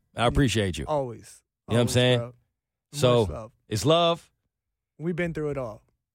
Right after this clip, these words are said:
Speaker 2: And we still here.
Speaker 1: We still climbing.
Speaker 2: Still climbing.
Speaker 1: You gonna get to the top one way or another.
Speaker 2: Top.
Speaker 1: Thank you for being in the moment with me.
Speaker 2: Of course. Thanks for having me, man.
Speaker 1: Yes,
Speaker 2: This
Speaker 1: sir.
Speaker 2: is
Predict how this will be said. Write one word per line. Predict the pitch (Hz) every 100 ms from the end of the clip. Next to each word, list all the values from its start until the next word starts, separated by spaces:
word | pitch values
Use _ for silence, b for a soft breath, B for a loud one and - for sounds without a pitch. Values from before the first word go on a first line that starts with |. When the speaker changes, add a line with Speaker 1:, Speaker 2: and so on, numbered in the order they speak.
| -
Speaker 2:
And | 156
we | 170
still | 147 170 147
here. | 143 110 - _ -
Speaker 1:
We |
still | 104 147
climbing. | 139 165 131 - -
Speaker 2:
Still | 135 - 160 147
climbing. | 135 104 85 _ -
Speaker 1:
You |
gonna | 113 120
get | 120
to | 127
the | 117
top | 131 117 -
one | 113
way | 131 131
or | 127
another. | 120 76 - _ _
Speaker 2:
Top. | 117 98 - _ _ _
Speaker 1:
Thank | 117 120
you | 113
for | 117
being | 123 120
in |
the | 117
moment | 123 135 131
with | 135
me. | 135 135 - _ _ _ -
Speaker 2:
Of | 135
course. | - 185 143
Thanks | - 180 170
for |
having | 190 196 156 139
me, | 123
man. | 139 170 180
Speaker 1:
Yes, | - 101
Speaker 2:
This | 123
Speaker 1:
sir. |
Speaker 2:
is | 127